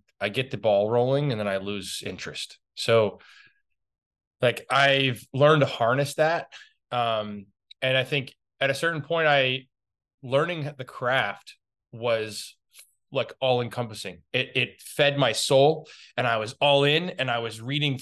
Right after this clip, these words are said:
the forums till three A M every night and I was practicing and trying and I was obsessed. But at a certain point, like, I kind of figured some stuff out and it became more monotonous and less interesting.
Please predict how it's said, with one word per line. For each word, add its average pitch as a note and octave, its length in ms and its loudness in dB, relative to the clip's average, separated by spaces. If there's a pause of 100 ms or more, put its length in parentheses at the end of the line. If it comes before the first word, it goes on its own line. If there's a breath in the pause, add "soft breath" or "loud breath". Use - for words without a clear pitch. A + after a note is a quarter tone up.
(100)
the C#3 60 -10
forums E3+ 500 -2
till A2+ 260 -8
three E3 220 0
A D3+ 180 4
M E3 160 2
every B2 240 -2
night E3+ 300 2
and A#2 100 -10
I G#2+ 60 -6
was G#2+ 120 -12
practicing E3+ 560 -4
and - 80 -10
trying F3 400 0
and A#2+ 100 0
I A#2+ 40 0
was A#2+ 120 -6
obsessed. C3 400 -4 (880)
But D#3 120 2
at E3 40 4
a D3+ 40 0
certain F#3 220 2
point, F3+ 220 2
like, C#3+ 140 -2
I B2 160 0 (140)
kind C#3+ 180 0
of G#2 140 -10 (240)
figured C3+ 240 -8
some A2 120 -18
stuff - 300 -2
out A#2+ 300 0 (100)
and A#2 120 -6
it A2 120 -8
became A#2+ 680 -2 (140)
more A#2 360 0
monotonous G#2+ 720 -4 (100)
and A#2+ 180 -4
less - 460 0 (560)
interesting. A#2 640 -6